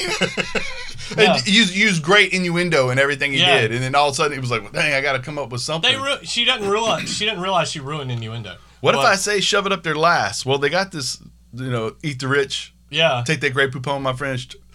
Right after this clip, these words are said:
Speaker 2: Yeah.
Speaker 1: He's like, uh, "What if I say, 'Shove it up their lass'?" Well, hold on. They have a, a explicit lyrics thing now. <sighs> I'll just use the word.
Speaker 2: Yeah.
Speaker 1: <laughs>
Speaker 2: Yeah.
Speaker 1: Okay. Men's tag team. Uh, A J almost come out. They beat it. They beat New Day.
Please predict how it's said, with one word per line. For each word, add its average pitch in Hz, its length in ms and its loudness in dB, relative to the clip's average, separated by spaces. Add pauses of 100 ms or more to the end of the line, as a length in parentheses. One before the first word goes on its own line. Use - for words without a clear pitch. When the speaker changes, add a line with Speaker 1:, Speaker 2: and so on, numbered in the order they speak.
Speaker 2:
Yeah. 123 220 -10
Speaker 1:
He's 127 140 -4
like, 135 180 0
uh, 117 200 2 (440)
"What 180 120 0
if 196 80 -2
I 196 40 0
say, 180 180 0
'Shove 165 220 0
it 175 60 0
up 165 80 -6
their 139 100 0
lass'?" 131 560 0 (140)
Well, 127 160 0
hold 170 120 4
on. 143 200 0
They 120 100 2
have 147 240 -2
a, 107 300 -6 (240)
a 104 80 -6
explicit 120 480 -6
lyrics 135 340 -4
thing 82 160 -10
now. 73 240 -12
<sighs> 127 420 -6
I'll 113 140 -6
just 104 160 -10
use 92 140 -10
the 82 80 -14
word. 80 320 -10
Speaker 2:
Yeah. 151 320 -2 (100)
Speaker 1:
<laughs> - 300 0
Speaker 2:
Yeah. - 240 0 (960)
Speaker 1:
Okay. 185 260 4 (300)
Men's 247 320 4
tag 240 340 6
team. 185 520 2 (420)
Uh, 160 360 6
A 190 160 6
J 220 200 6
almost 202 400 4
come 202 240 2
out. 202 340 4
They 147 140 -2
beat 190 260 0
it. 185 220 0
They 156 100 0
beat 175 260 -2
New 190 160 -2
Day. 190 380 0